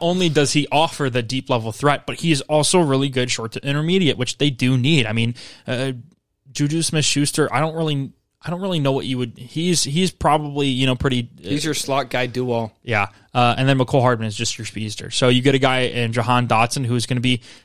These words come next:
Speaker 1: kind of your quote unquote sec-, security blanket at the wide receiver position. Um, I think it's gonna be a great weapon for Patrick Mahomes.
Speaker 2: Um, isn't he a bit like Mecole Hardman though?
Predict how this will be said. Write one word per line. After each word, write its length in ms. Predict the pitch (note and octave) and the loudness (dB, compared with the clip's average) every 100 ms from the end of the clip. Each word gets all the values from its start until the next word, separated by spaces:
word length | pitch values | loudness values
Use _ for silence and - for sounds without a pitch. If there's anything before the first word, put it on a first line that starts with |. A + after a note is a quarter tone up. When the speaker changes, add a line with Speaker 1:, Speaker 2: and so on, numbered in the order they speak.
| _ | _
Speaker 1:
kind 300 | - C3 C#3+ | -6 -2 0
of 80 | C#3+ | 0
your 360 | C3+ C#3+ B2+ B2 _ _ | 4 4 2 -2 _ _
quote 160 | - C#3 | -2 -2
unquote 280 | B2+ C#3+ - | -2 -4 -2
sec-, 240 | - A#2 - - | -6 -6 -16 -4
security 480 | - C#3 - C#3 | -2 0 0 -2
blanket 300 | C#3+ D3 - - | 0 -2 -2 -2
at 140 | A2+ | -4
the 80 | C#3 | -2
wide 140 | B2+ | -2
receiver 260 | B2+ - B2+ | -2 -6 -8
position. 560 | - A2+ G#2 A2 E3+ E3+ _ _ - | -12 -12 -6 -4 -4 -4 _ _ -2
Um, 680 | A#2+ A#2+ A#2+ B2 A#2+ A2 - | 2 4 4 2 0 -6 -12
I 20 | |
think 140 | - A2+ | -14 -10
it's 100 | - | -6
gonna 120 | B2+ | -4
be 60 | A#2+ | -4
a 20 | |
great 220 | A2+ G#2+ | -4 -6
weapon 240 | G#2 A2 A#2+ | -6 -6 -10
for 240 | - A#2 | -6 -4
Patrick 260 | A#2 A2+ - | -2 -4 -4
Mahomes. 340 | B2+ D3 - - _ _ _ - _ _ _ _ _ - | -4 -4 -6 -10 _ _ _ -14 _ _ _ _ _ -8
Speaker 2:
Um, 480 | D3 D#3 D#3 D#3 C3+ | -4 -2 -4 -6 -6
isn't 220 | D#3+ G3+ | -4 -4
he 100 | G3+ | -4
a 80 | G3 | -6
bit 140 | F#3+ | -6
like 160 | F#3+ F#3 | -8 -6
Mecole 300 | F3+ - F3+ | -8 -6 -6
Hardman 300 | F3+ F#3+ G#3 | -6 -6 -10
though? 180 | A3 | -10